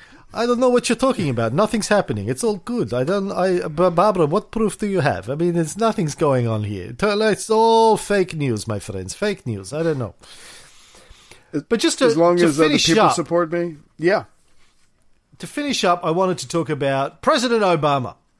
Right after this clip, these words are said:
Speaker 1: and his red line. Not his rat line. Got a rat line and a red
Speaker 2: Right.
Speaker 1: line, Obama. The
Speaker 2: Well,
Speaker 1: rat
Speaker 2: j-,
Speaker 1: line
Speaker 2: before you
Speaker 1: running
Speaker 2: do, before you do that real quick, I just want to throw in Der Spiegel said that, um,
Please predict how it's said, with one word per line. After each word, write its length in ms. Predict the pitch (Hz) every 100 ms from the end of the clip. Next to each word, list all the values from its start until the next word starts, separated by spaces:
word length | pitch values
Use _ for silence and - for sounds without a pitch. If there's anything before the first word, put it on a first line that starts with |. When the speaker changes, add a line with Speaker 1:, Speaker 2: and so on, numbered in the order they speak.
| _ _ _ _ _ _ -
Speaker 1:
and 240 | 151 165
his 400 | 160 165 156 123 -
red 360 | 120 147 185
line. 460 | 160 143 120 98 85 110
Not 160 | 170
his 100 | 208
rat 300 | 160 247 240
line. 380 | 208 156 180 247 - _ _
Got 120 | 180
a 40 | 196
rat 280 | 220 247
line 240 | 233 240 233
and 100 | 214
a 60 |
red 180 | 202 202
Speaker 2:
Right. 60 | 180
Speaker 1:
line, 280 | 131 92 85 _ _
Obama. 480 | 131 123 131 120 98 - _ -
The 40 | 190
Speaker 2:
Well, 60 | 196
Speaker 1:
rat 200 | 220 220
Speaker 2:
j-, 40 |
Speaker 1:
line 240 | 208 214 214
Speaker 2:
before 180 | - 190
you 60 |
Speaker 1:
running 160 | 190 190
Speaker 2:
do, 80 | 208 _ _ _ - _ _ _ _ _ _
before 300 | - 160 175 185
you 60 |
do 140 | 170 190
that 140 | 165
real 140 | 156 156
quick, 200 | 175 160
I 100 | 156
just 180 | 151 165
want 140 | 165
to 40 |
throw 360 | 151 160 160 160
in 340 | 160 147 156
Der 220 | 139 160 151
Spiegel 680 | - 185 190 156 139 131
said 380 | 131 - 165 143
that, 380 | 147 143 139 -
um, 320 | 151 143 135